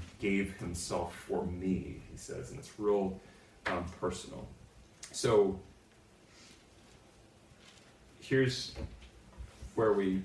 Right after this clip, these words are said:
talk about value, not just importance, but what is most valuable. And so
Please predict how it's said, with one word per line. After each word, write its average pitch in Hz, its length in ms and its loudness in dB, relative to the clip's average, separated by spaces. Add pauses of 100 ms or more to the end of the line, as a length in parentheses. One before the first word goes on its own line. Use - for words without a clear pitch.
talk - 280 2
about 92 400 0 (520)
value, 95 640 2 (360)
not 107 180 -2
just 107 200 -4
importance, 101 960 -2 (500)
but 92 340 2 (300)
what 104 140 4
is 92 180 2
most 95 280 0 (280)
valuable. 92 540 0 (600)
And 92 100 -6
so 95 180 0